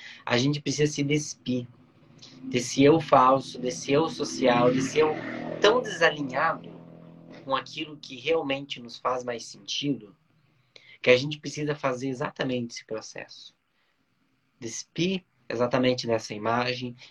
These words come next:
dessas cascas e encontrar ali dentro quem nós realmente somos.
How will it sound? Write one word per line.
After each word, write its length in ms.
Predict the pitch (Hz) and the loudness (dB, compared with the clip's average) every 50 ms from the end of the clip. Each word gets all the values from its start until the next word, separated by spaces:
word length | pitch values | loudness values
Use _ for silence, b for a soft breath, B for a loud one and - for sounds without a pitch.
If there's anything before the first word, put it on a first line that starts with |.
| B B | B B
dessas 460 | - 117 117 113 - 117 110 - - - | -2 -2 -2 -2 -4 -8 -12 -12 -14 -6
cascas 680 | - - 123 127 127 135 135 - - - 123 123 - B B B B B | -2 0 2 2 2 0 -2 -10 -10 -8 -8 -8 -8 B B B B B
e 120 | 131 135 | 0 2
encontrar 560 | 139 143 139 - 143 139 135 131 131 135 131 139 | 2 2 2 2 2 2 2 2 2 4 4 4
ali 160 | 143 143 139 | 4 2 0
dentro 360 | 120 123 123 127 127 - - | 0 0 -2 -2 -2 -6 -10
quem 220 | - - 120 123 | -8 -6 -4 -2
nós 200 | 123 123 123 123 | 0 -2 -2 -2
realmente 460 | - 120 123 123 117 113 107 107 - - | -2 -2 -2 -2 -2 -4 -6 -10 -14 -18
somos. 720 | - - - 107 98 95 90 - - - - - - | -20 -16 -14 -14 -14 -14 -16 -16 -16 -16 -16 -16 -16